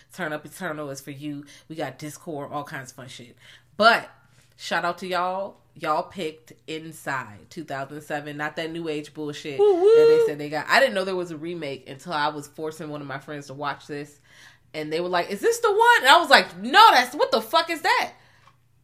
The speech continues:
Speaker 1: That says two thousand nineteen. <laughs> That's not it.
Speaker 2: I, um, I heard about this,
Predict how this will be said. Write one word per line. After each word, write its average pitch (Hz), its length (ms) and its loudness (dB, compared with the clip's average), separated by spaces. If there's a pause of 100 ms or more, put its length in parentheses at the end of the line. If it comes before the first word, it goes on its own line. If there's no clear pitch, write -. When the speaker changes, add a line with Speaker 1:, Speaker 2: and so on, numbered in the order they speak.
(260)
Speaker 1:
That 277 220 0
says 403 220 -6
two 381 140 2
thousand 311 320 -2
nineteen. 294 520 -6
<laughs> - 40 -20
That's - 200 -20
not - 160 -6
it. - 140 -20 (1500)
Speaker 2:
I, 285 680 12 (540)
um, 175 500 -8 (1000)
I 202 140 8
heard 190 260 0
about 214 260 -2
this, 247 460 -6